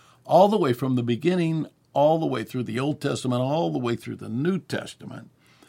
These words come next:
than the subject of the future coming of the kingdom of God. The kingdom of God is talked about, uh, s-,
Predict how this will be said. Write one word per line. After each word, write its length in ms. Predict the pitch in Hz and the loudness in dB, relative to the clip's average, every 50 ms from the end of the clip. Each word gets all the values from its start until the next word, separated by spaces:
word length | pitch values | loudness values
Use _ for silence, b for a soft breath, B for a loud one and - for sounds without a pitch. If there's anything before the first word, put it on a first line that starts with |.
| b b b | b b b
than 440 | 127 123 135 139 139 135 139 139 131 | -2 -2 0 2 2 2 2 0 0
the 120 | 127 123 | -2 -4
subject 640 | 117 - - - 123 113 107 113 123 120 107 - - - _ - | -4 -4 -2 -2 -2 -4 -2 -4 -4 -4 -4 -6 -14 -18 _ -2
of 360 | 117 113 113 113 110 107 110 | 0 2 2 0 -2 -4 -8
the 120 | 110 110 110 | -10 -10 -10
future 520 | - - 139 127 120 - - 147 127 - _ | -8 -4 -4 -4 -4 -4 -6 -8 -8 -8 _
coming 380 | - - 123 110 107 113 117 117 | -10 -6 -4 -4 -4 -4 -4 -4
of 100 | 120 113 | -4 -4
the 80 | 117 | -6
kingdom 440 | 101 - - 123 113 104 107 113 110 | -8 -8 -6 -4 -4 -4 -4 -4 -6
of 180 | 107 95 95 - | -6 -8 -10 -12
God. 240 | - - - - 113 | -12 -10 -10 -10 -12
The 60 | 120 | -14
kingdom 340 | - - 127 135 123 123 123 | -10 -8 -6 -6 -4 -6 -6
of 140 | 117 - | -8 -8
God 240 | - 117 110 110 110 | -6 -6 -4 -4 -4
is 120 | 104 - - | -6 -12 -10
talked 340 | - 131 123 120 - - | -6 -6 -6 -6 -8 -12
about, 340 | - 101 101 98 - - - B B B B B B B B B B B B B | -12 -8 -6 -6 -6 -8 -10 B B B B B B B B B B B B B
uh, 300 | 113 117 117 113 110 113 117 - 127 - _ _ _ _ _ | -6 -4 -4 -2 -4 -4 -8 -14 -18 -20 _ _ _ _ _
s-, 180 | - - - | -18 -14 -14